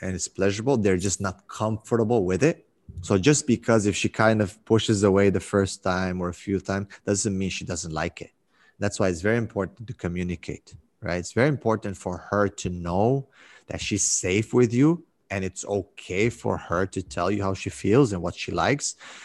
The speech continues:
'Cause what happens is a lot of women report that they're not comfortable with their guy to tell them what they like because they feel the guy is going to think they're dirty or they're bad, right? And, uh,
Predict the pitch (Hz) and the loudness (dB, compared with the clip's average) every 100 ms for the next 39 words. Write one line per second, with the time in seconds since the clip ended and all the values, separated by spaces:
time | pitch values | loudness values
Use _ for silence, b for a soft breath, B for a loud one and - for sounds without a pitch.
0 | B - 110 92 101 95 117 131 113 95 | B 0 0 4 2 4 2 2 0 0
1 | 95 95 85 - 95 113 110 101 98 92 | 0 0 0 -2 2 4 4 2 0 -4
2 | 85 98 95 85 82 90 87 98 98 - | -4 -2 -2 -2 -4 -4 -2 -4 -6 -8
3 | - 113 110 - 90 87 85 82 85 85 | -4 -4 -4 -6 -6 -4 -6 -4 -6 -4
4 | 85 80 80 82 _ _ _ _ _ _ | -2 -2 -6 -14 _ _ _ _ _ _
5 | b _ _ 107 87 - 104 104 95 87 | b _ _ -6 -4 0 2 2 0 -4
6 | 82 87 80 92 82 87 98 - - - | -2 -4 -2 -4 0 0 -2 -4 -10 -4
7 | 104 101 85 87 - 98 92 90 80 90 | -2 0 -2 -6 -4 -2 0 -2 -4 -2
8 | 87 87 82 87 85 82 92 - 90 82 | 0 -2 -4 -8 -8 -10 -10 -6 -6 -4
9 | 85 80 87 87 85 80 78 80 80 85 | -6 -4 -2 0 -2 -4 -6 -8 -2 0
10 | 78 - _ _ _ _ _ _ _ _ | 0 -4 _ _ _ _ _ _ _ _
11 | _ - 85 90 - _ _ _ _ 92 | _ -6 -4 -4 -6 _ _ _ _ 0
12 | 92 90 87 80 - - 87 | 0 0 -6 -10 -16 -8 -6